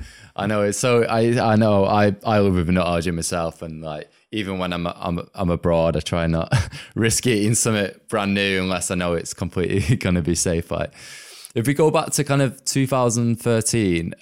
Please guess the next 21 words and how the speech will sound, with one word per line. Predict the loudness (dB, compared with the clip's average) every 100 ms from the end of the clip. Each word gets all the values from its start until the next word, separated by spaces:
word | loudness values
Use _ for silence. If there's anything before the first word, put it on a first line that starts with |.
| -6
and | -2 0
your | 0
experience | -2 -2 0 0 0 -2
with | -4
Joshua, | -2 -4 -2 0 0 -2 -6 _ _ _ _ -20 -6
um, | -2 -2 -2 -4
at | -4
the | 0
airport, | 0 0 0 -2 -6
can | -6
we, | -6
can, | -2 -6
can | -4 -4 -2
we | 0
kind | -2
of | -2 -4
discuss | -4 -2 -2 -2
that | -2
of | -4 -6 -6
what | -6
happened? | -6 -6 -8 -12